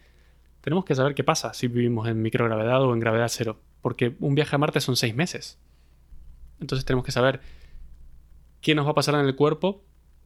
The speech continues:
eh, en seis meses sin gravedad, básicamente. Eh, entonces, bueno, eh, por ejemplo, en el ser humano, en un viaje de seis meses,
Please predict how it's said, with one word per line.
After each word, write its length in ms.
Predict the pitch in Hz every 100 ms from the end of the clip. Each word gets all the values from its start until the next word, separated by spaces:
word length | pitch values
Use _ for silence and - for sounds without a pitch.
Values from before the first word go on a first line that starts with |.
| - -
eh, 360 | 127 120 120
en 120 | 117 117
seis 180 | 135
meses 300 | 117 123 147
sin 160 | - 135
gravedad, 420 | 120 104 110 113
básicamente. 520 | - 110 113 113 117 - - - - - - - - - - - - - - - -
Eh, 320 | 123 117 107 107
entonces, 320 | 107 117 123
bueno, 340 | 127 117 117 -
eh, 260 | - 55 - _ - - - -
por 120 | - 127
ejemplo, 480 | - 127 117 110 - _ _ _
en 120 | - 123
el 80 |
ser 140 | 113 139
humano, 320 | 143 151 175 - _ _ - _ - _ - _ _ _ _ -
en 160 | 127 120
un 100 | 127
viaje 220 | 127 -
de 60 | 120
seis 180 | 135 120
meses, 440 | 156 208 208 -